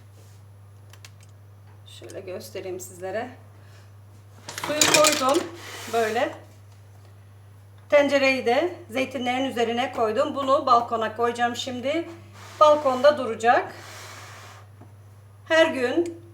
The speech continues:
bu ağırlığı indireceğim. Her gün bu işlemi yapacağım.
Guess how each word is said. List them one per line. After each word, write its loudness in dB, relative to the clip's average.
bu 4
ağırlığı 6
indireceğim. -2
Her -2
gün -6
bu 2
işlemi 0
yapacağım. 2